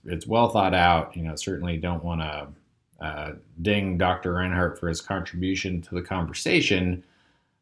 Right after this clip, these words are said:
but the title was a little misleading. The, uh, the title didn't really, uh, cover physician burnout, at least not in a way that's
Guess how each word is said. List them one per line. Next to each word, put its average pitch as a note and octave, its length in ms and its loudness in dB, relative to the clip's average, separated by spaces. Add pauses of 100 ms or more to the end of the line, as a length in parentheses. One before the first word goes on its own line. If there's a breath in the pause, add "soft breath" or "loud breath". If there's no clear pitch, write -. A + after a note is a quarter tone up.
but - 140 2
the - 80 4
title C4 500 6
was A#3 680 6
a G#3+ 60 2
little A#3 260 4
misleading. A3+ 600 4 (440)
The, A2 320 2
uh, G#2 480 6
the G#2 200 -2
title D#3+ 380 2
didn't C#3 420 0
really, B2 720 4 (800)
uh, F2 380 0 (160)
cover A#2 340 -2
physician G2+ 500 0
burnout, F#2+ 520 0
at F#2 100 -6
least A#2 220 0
not G#2 120 2
in G2 100 0
a F2+ 40 0
way F#2+ 280 2
that's F2 460 -4